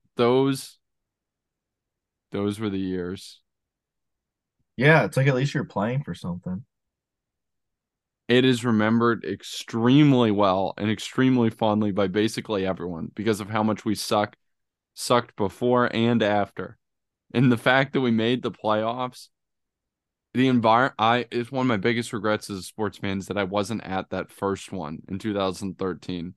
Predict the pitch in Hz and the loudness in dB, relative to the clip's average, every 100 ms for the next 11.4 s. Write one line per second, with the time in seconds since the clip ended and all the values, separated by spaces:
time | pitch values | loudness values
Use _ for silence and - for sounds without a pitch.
0 | _ _ 104 87 101 95 92 - 90 90 | _ _ -4 0 0 0 -2 -6 -8 -8
1 | 95 90 90 _ _ _ _ _ _ - | -8 -8 -10 _ _ _ _ _ _ 0
2 | 127 127 131 110 113 120 - 98 - - | 0 2 0 2 2 2 -2 -10 -10 -4
3 | 123 117 98 82 90 - _ _ 104 90 | -2 -2 -4 -4 -10 -12 _ _ -6 -2
4 | 107 95 92 92 90 110 123 123 117 101 | -4 -2 -4 -4 -2 0 0 0 0 -2
5 | 101 117 120 107 - 117 101 95 92 - | 0 2 2 -2 0 0 2 -2 -6 -12
6 | - _ _ _ 98 95 80 92 _ _ | -20 _ _ _ -2 -2 -4 -10 _ _
7 | - 107 110 98 - - - 117 120 101 | -6 -2 0 -2 -6 -10 2 2 4 4
8 | 92 92 101 - 92 92 - 160 - _ | 4 -2 -6 -10 -14 -16 -16 -16 -16 _
9 | _ _ _ _ _ - _ _ - 113 | _ _ _ _ _ -20 _ _ 2 6
10 | 196 147 135 - 131 156 202 254 240 240 | 6 6 4 6 6 8 6 6 4 2
11 | 180 135 135 | 0 -2 0